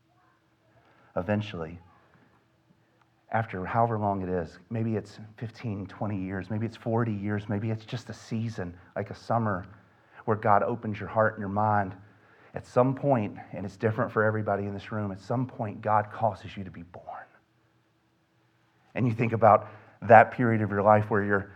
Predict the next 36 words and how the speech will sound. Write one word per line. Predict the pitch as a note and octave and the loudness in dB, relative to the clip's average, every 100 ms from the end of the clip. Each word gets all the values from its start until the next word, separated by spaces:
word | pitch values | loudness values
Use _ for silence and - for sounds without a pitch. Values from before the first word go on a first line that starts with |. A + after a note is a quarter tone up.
| - - | -20 -20
soul | - - C3+ B2 G#2+ | -2 4 4 4 0
is | G2+ | -4
being | A2 | -4
contracted, | G2+ G#2 F2+ - - A#2 - - F#2 D#2 E2 - - _ _ _ _ _ _ _ - | -4 -8 -10 -10 2 2 2 -6 -10 -10 -12 -18 -20 _ _ _ _ _ _ _ 0
where | A#2+ A#2 | 2 6
your | A2+ G2 - - - - | 6 6 2 -18 -20 -18
heart | - D#3+ F3 C#3 | 4 8 8 8
is | A#2 | -2
racing, | A2 B2+ A#2+ A2+ | 2 4 4 4
you're | A2+ | 4
being | C3 A2+ | 4 2
pushed | - E3+ D3 - | 4 6 6 4
and | G#2+ F2+ | -4 -6
squeezed, | - C#3+ D3+ C3 - | -6 -2 0 -2 -2
convicted | C3 A2 D#3+ E3+ D3 A#2+ | -2 0 0 0 -2 -2
of | |
your | A2 | -4
sin. | G#2+ - G#2+ F2+ D#2+ - - _ _ _ _ _ _ _ _ _ _ _ | -6 -2 0 0 -4 -12 -20 _ _ _ _ _ _ _ _ _ _ _
You | C#3+ | 2
feel | E3 E3 | 6 6
some | E3+ D#3+ | 6 2
sort | F3 D3 | 8 8
of | A#2+ - - | 8 2 -18
spiritual | - F3+ F3+ F3 B2+ | -2 4 4 4 0
pain | - F#3 G#3 G3+ E3 | 2 4 6 6 4
even | C3+ C3 B2+ | 4 4 6
over | B2 | 6
your | A#2 | 2
sin. | A2+ D3 A#2+ - - D#3 | 4 4 4 0 2 8
I | |
don't | G3+ G#3+ | 8 10
know | G3 | 6
of | D3 | 6
a | |
single | - G3 G3+ F#3+ | 2 2 4 4
conversion | F3 C#3+ D3+ E3+ E3+ B2 A#2+ F#2+ F#2 | 4 4 6 6 4 2 0 0 -4